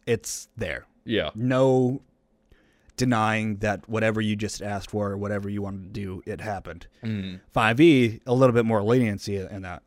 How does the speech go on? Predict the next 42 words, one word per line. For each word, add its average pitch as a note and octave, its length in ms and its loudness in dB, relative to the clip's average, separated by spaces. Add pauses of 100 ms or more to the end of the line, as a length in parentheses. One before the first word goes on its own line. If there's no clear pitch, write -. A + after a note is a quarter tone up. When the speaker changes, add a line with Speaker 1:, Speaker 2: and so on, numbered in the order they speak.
Speaker 1:
where F#2+ 220 -12
you've G2 380 -10 (140)
Speaker 2:
A - 20 -10
lot A#2+ 320 2
broader. D#2 340 -4 (500)
Speaker 1:
Right. G#2+ 260 -4
Speaker 2:
It B2 140 -4
brings D3+ 260 0
in C3+ 120 0
the A2+ 60 0
new G#2 140 -2
players. E2+ 260 -10 (1600)
That's A2 140 -8
what G#2 120 -4
five F2+ 240 0
E D#2 120 -12
did D2 240 -14
compared E2 300 -10
to D#2+ 60 -18
three D2+ 220 -14
point - 180 -18 (160)
five. - 200 -20
Speaker 1:
Yeah, A2+ 380 -2 (120)
yeah. A2+ 80 -6
Speaker 2:
It's F2+ 100 -6
a G#2+ 40 -4
lot G#2 240 0
easier F2+ 340 -8
for E2+ 140 -16
people D#2+ 200 -16 (100)
to A#2 60 -4
Speaker 1:
And A2 80 -2
then A2 100 -2
Speaker 2:
understand. G#2 140 -8
Speaker 1:
four B2+ 220 2
E G#2+ 180 -2
got G#2+ 240 -4
rid A2 140 -2
of G2 100 -4
all G2 140 -10
the F2+ 60 -16
players. E2+ 400 -18